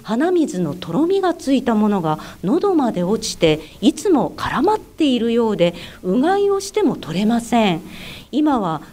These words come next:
メントールの飴を舐めてその場しのぎをしていますといただいてるんですけれども、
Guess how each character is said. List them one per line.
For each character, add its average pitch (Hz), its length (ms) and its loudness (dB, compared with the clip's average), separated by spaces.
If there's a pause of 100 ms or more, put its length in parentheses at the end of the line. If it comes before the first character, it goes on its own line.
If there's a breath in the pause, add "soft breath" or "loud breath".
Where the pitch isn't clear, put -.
メ 180 200 2
ン 359 100 -2
ト 381 280 2
ー 311 40 2
ル 233 120 0
の 147 280 -4
飴 233 240 0
を 285 140 2
舐 311 140 0
め 277 160 2
て 262 260 -2
そ 151 200 -10
の 170 160 0
場 359 180 2
し 370 200 -2
の 339 160 2
ぎ 311 140 0
を 269 120 2
し - 160 -8
て 254 180 2
い 240 120 0
ま 226 220 0
す 220 280 -4 (320)
と 165 380 2
い 165 80 -4
た 170 180 -2
だ 175 160 0
い 170 80 0
て 165 160 0
る 175 140 2
ん 151 80 0
で 135 100 0
す - 160 -8
け 143 140 -2
れ 131 100 0
ど 123 160 -6
も、 190 400 0